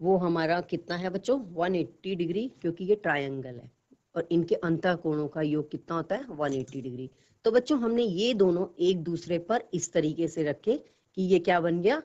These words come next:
समांतर चतुर्भुज। एक हमने और बनाया था बच्चों थर्टी, सिक्सटी, नाइंटी डिग्री से। ये बताइए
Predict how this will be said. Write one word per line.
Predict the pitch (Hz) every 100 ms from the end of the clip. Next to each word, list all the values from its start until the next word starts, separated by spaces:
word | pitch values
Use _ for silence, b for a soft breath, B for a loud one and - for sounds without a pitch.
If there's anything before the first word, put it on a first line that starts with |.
| b b b -
समांतर | 170 165 151 147 139 247 349 - _ -
चतुर्भुज। | 170 - 156 143 127 120 - - _ _ _ _ _ _ _ _ _ _ _ _ -
एक | 247 285 - -
हमने | 208 202 208 240 269 - 180
और | 190 196
बनाया | 196 185 180 175
था | 175
बच्चों | 185 180 196 220 262 - - 208
थर्टी, | 202 - 240
सिक्सटी, | 240 196 - - 214
नाइंटी | 214 165 151 147 196 196
डिग्री | 185 170 185
से। | 180 196 202 254 - _ _ _ _ _ _ _ _ _ _ _ _ _ _ _ _ _ _ _ _ _ _ _ _ _ _ _ _ _ _ _ _
ये | 180 220
बताइए | 214 185 151 139 143